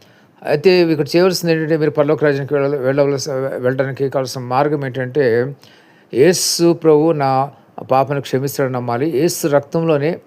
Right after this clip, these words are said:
మీ పాపాలు క్షమించబడతాయని నమ్మాలి. యేసు రక్తంలో పాపాలు క్షమించబడతాయి. యేసు రక్తంలో పాపాలు కడుక్కోవటం ఏంటి? ఇవన్నీ కూడా చాలామంది కన్ఫ్యూజన్ ఉండ-, ఉండవచ్చు. ఒక సమయంలో నాకు యేసు రక్తంలో క-, కడుక్కోవటం ఏంటి అని అనిపించింది, ఒక క్రైస్తవుడిగా ఉన్న, ఉండి కూడా నేను.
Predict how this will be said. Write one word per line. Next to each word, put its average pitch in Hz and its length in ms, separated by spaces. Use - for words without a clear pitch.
మీ 127 60
పాపాలు 117 460
క్షమించబడతాయని 120 800
నమ్మాలి. 101 280
యేసు 147 240
రక్తంలో 147 420
పాపాలు 135 280
క్షమించబడతాయి. 131 600
యేసు 139 200
రక్తంలో 131 300
పాపాలు 123 300
కడుక్కోవటం 131 520
ఏంటి? 131 240
ఇవన్నీ 170 180
కూడా 170 240
చాలామంది 143 320
కన్ఫ్యూజన్ 120 440
ఉండ-, 107 240
ఉండవచ్చు. 110 460
ఒక 143 180
సమయంలో 165 280
నాకు 156 320
యేసు 151 220
రక్తంలో 156 300
క-, 143 200
కడుక్కోవటం 147 440
ఏంటి 143 180
అని 139 80
అనిపించింది, 131 500
ఒక 117 100
క్రైస్తవుడిగా 123 480
ఉన్న, 120 180
ఉండి 120 240
కూడా 110 220
నేను. 98 180